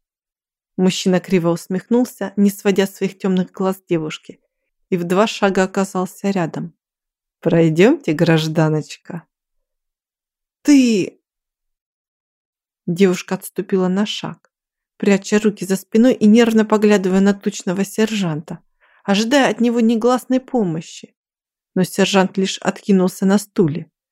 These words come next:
наблюдая за интересной сценой. Рахметов лишь сдвинул чёрные брови, забрал у коллеги документы и махнул головой на выход.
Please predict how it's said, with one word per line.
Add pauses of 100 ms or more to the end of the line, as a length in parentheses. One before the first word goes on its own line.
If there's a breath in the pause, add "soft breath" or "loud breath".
(220)
наблюдая
за
интересной
сценой. (1120)
Рахметов
лишь
сдвинул
чёрные
брови, (560)
забрал
у
коллеги
документы (720)
и
махнул
головой
на
выход.